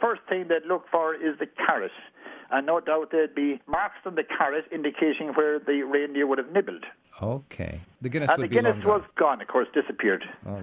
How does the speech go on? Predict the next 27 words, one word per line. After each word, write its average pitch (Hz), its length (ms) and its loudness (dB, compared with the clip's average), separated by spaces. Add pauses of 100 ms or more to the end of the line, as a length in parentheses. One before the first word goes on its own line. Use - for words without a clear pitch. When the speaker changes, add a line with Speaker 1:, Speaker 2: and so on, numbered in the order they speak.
Speaker 1:
Proof - 160 4
Speaker 2:
right. 190 120 -6
Speaker 1:
positive 190 480 -2
that 165 120 0
he 165 60 -4
had 147 140 -4
come 165 180 0
and 113 120 -10
gone. 85 260 -2 (120)
Speaker 2:
<laughs> - 800 -6
In 151 120 -2
England 165 360 0
or 123 120 2
in 120 100 0
Britain, 127 240 -2
you 127 60 0
have 107 160 -4
Boxing 131 400 0
Days. 87 240 -6
What 180 80 -4
does 196 140 -6
that 202 160 0
mean? 156 280 0
We 151 80 -2
don't 151 200 -6
have 127 220 -6
that. 92 180 -8